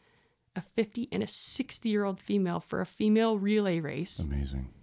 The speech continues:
Speaker 1: Of all different departments, all different countries. That moment,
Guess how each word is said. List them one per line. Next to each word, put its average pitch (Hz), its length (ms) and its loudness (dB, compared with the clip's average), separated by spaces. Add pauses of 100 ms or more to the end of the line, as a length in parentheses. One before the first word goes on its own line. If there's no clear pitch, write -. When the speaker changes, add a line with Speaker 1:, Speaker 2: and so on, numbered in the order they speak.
(120)
Speaker 1:
Of - 100 -14
all 240 220 4
different 226 500 0
departments, 208 560 0
all 196 140 0
different 208 460 0
countries. 208 680 0 (180)
That 202 220 -2
moment, 285 400 2